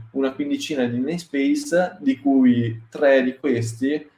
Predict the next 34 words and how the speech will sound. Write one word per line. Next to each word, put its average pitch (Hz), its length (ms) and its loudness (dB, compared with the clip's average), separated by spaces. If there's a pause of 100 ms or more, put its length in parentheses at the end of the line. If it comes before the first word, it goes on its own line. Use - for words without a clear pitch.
(140)
sono 165 240 0
addormentati, 127 760 0
cioè 107 380 -2
hanno 120 380 0
attivo 113 500 2
la 107 140 6
Sleep 113 320 -6
Info 113 480 -6
e 120 100 -8
quindi 117 260 -2
s-, 117 200 -6
vengono 107 320 -2
addormentati 143 560 -2
di 143 100 -6
notte 98 360 -4
nel 98 140 -8
weekend. - 380 -18 (920)
Vediamo 123 680 4
sulla 143 200 -2
sinistra 190 480 0
che 131 160 -2
prima 131 500 2
di, 123 380 6
eh, 104 600 0 (480)
di 123 140 -4
integrare 143 480 2
Sleep 156 240 -4
In-, 165 200 -4
eh, 117 800 2
di, 147 200 -12
di 151 80 -4
integrare 147 520 0
Kube 151 220 0
Green 175 520 0